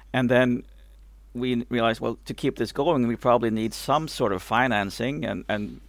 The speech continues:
probably people would want to finance this, so we had some sponsors, and we had some,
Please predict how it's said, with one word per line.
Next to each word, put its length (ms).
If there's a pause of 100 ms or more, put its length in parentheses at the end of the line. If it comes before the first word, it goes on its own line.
(440)
probably 400
people 320
would 200
want 180
to 60
finance 440
this, 200
so 100
we 80
had 200
some 140
sponsors, 680
and 140
we 60
had 140
some, 160